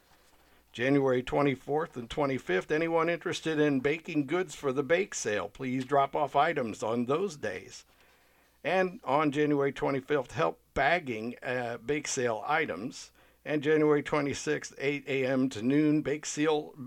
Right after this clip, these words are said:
bake sale cashiers, yard sale cashiers,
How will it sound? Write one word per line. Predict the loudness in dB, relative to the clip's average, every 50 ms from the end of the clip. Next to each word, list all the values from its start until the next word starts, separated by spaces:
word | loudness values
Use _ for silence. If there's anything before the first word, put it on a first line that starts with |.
| -8 2
bake | 4 4 4 4
sale | 0 0 0 0 0
cashiers, | 0 -2 -2 -2 0 0 -2 -2 0 0 0 0 0 -2 -2 -6 -10 -14 -18 -20 -20 -20 _ _
yard | -4 -2 0 0 0 -2
sale | -2 -2 0 0 0 -2
cashiers, | -2 -2 -2 -2 0 -2 -4 -4 -4 -2 -2 -2 -2 -2 -4 -6 -8 -12 -14 -16